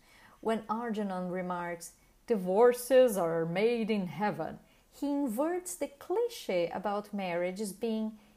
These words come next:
made in heaven. Similarly, at the end of the play, when Jack calls it a terrible thing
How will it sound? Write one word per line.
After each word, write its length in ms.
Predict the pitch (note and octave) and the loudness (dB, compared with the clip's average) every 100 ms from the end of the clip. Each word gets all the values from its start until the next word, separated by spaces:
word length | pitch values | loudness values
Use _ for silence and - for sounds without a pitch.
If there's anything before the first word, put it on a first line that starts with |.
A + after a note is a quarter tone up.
| _ _ _ _ _ - | _ _ _ _ _ -8
made 440 | G3 F#3 F3+ F3+ | -6 -2 -2 -4
in 140 | G3 A3+ | -4 -4
heaven. 500 | A3+ D4 G3 D#3 D#3 _ - _ _ | -2 -4 -4 -8 -12 _ -20 _ _
Similarly, 840 | - - G#4+ F#4 A3+ F#3+ F#3 F3+ - _ _ - | -12 -6 -4 -2 -2 -2 -2 -4 -8 _ _ -4
at 140 | B3+ | -2
the 240 | B3+ A#3+ C4 | -2 -4 -4
end 260 | F4 F#4 | -4 -2
of 140 | C4 - | -2 -2
the 80 | |
play, 480 | F#3 F#3 E3 D#3 G3+ - | -8 -4 -4 -4 -6 -6
when 320 | G#3+ A3+ A3 | -4 -2 -2
Jack 320 | D#4 E4+ - | -4 -6 -12
calls 420 | - C#4+ C4+ G3+ | -4 0 0 0
it 280 | F#3 D#3+ D#3 - _ - | -2 -2 -4 -14 _ -4
a 80 | G#3+ - | -4 -4
terrible 640 | - A#3 A3+ G3 F3 F#3 F#3 | 2 4 6 4 4 2 2
thing 560 | - A#3 G#3+ F3 D3 | -2 -2 0 -2 -8